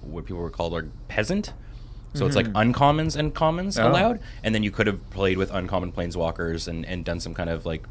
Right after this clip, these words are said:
Speaker 1: shenanigans with that, 'cause they haven't really experimented, I guess, with that sort of space. I think it
Speaker 2: Mm-hmm.
Speaker 1: would have been kind of interesting and, and given a really good time for some of the,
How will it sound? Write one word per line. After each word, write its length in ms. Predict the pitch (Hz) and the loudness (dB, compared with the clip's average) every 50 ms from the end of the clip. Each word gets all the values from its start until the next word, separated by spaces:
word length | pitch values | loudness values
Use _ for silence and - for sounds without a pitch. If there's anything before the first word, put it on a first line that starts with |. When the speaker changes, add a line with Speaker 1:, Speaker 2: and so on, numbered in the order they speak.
| - - | -12 -10
Speaker 1:
shenanigans 400 | - - 95 85 82 85 85 78 | -6 -6 -4 -4 -4 -6 -6 -8
with 80 | - - | -6 -4
that, 140 | 87 101 - | -4 -4 -2
'cause 100 | 104 101 | -2 -2
they 80 | 104 | 0
haven't 180 | 95 101 98 95 | 0 0 -2 -2
really 160 | 95 92 85 | -4 -4 -4
experimented, 600 | 82 - - - 78 - 87 95 101 - 104 - - - | -6 -6 -6 -6 -6 -6 -4 -6 -6 -6 -8 -10 -10 -10
I 80 | - 104 | -8 -4
guess, 300 | 101 113 117 - - - | -4 -4 -4 -4 -6 -8
with 160 | - 110 110 | -8 -8 -4
that 180 | - 110 107 - | -2 -4 -4 -2
sort 180 | - 120 113 | -4 -4 -2
of 120 | 117 123 120 - - - - - - - - - - - | -2 -2 -4 -8 -12 -14 -14 -14 -14 -14 -14 -14 -12 -10
space. 360 | - - - 143 151 147 - | -4 0 0 0 0 -2 -2
I 60 | - | -2
think 120 | 104 - | 0 2
it 20 | 131 135 | 2 2
Speaker 2:
Mm-hmm. 40 | 120 98 | 2 2
Speaker 1:
would 80 | 92 | 0
have 80 | 90 85 | 0 -2
been 140 | 92 90 82 | -4 -4 -2
kind 140 | - 90 | -2 -2
of 80 | 87 85 | -2 -2
interesting 560 | 87 95 117 113 - - 123 127 139 147 135 120 | -4 -4 -4 -6 -4 -4 -4 -4 -4 -6 -8 -8
and, 260 | 87 90 87 85 80 92 | -6 -6 -6 -6 -4 -4
and 240 | 92 90 - - | -4 -6 -6 -4
given 260 | - 107 98 95 92 85 | -4 -2 -2 -2 -4 -4
a 60 | - 90 | -4 -4
really 260 | 85 95 95 92 98 | -2 0 0 0 0
good 220 | 90 82 95 87 - | -2 -2 -4 -4 -2
time 260 | - 98 87 85 82 | -2 -2 -2 -2 -4
for 140 | - 85 80 | -6 -6 -6
some 180 | - 90 85 | -4 -4 -4
of 140 | 85 78 76 | -4 -6 -6
the, 280 | 87 85 85 82 82 | -6 -6 -6 -6 -8